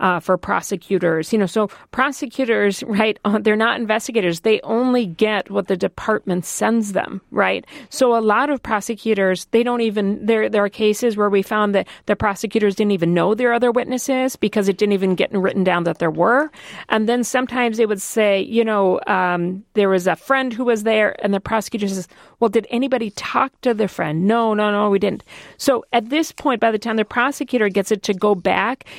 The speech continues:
you know, now you have five more hurdles to get a hold of the person, their memory of it. And what we found is even when the prosecutor asked the investigators to go out and ask,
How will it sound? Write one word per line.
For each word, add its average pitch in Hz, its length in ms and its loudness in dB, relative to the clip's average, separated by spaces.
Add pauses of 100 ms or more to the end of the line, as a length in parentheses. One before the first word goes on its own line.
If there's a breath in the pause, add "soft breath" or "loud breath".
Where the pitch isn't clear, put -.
(140)
you 254 80 2
know, 233 140 2
now 233 200 2
you 269 140 2
have 226 180 -2
five 254 440 0
more 247 220 2
hurdles 233 420 2
to 247 80 -4
get 196 140 0
a 160 60 0
hold 214 340 2
of 262 100 2
the 247 80 2
person, 240 640 0
their 190 140 2
memory 240 520 2
of 240 160 2
it. 247 220 0 (320 loud breath)
And 226 140 2
what 226 160 0
we 226 120 0
found 247 420 0
is 208 180 0
even 247 440 -2
when 226 120 2
the 208 80 2
prosecutor 208 680 -2 (160)
asked 262 480 0
the 240 100 0
investigators 180 960 -2 (220 loud breath)
to 220 120 2
go 190 160 2
out 190 200 2
and 202 220 0
ask, 190 360 -2